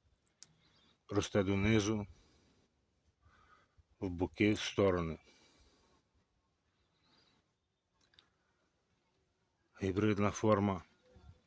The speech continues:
Ребека, кишмиш Ребека. Вирощую його біля будівлі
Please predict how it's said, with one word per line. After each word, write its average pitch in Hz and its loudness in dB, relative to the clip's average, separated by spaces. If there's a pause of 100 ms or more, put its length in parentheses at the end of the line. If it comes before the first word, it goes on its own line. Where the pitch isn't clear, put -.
(540)
Ребека, 98 0 (320)
кишмиш 104 0
Ребека. 98 -2 (1900)
Вирощую 107 2
його 101 2 (440)
біля 104 2
будівлі 104 2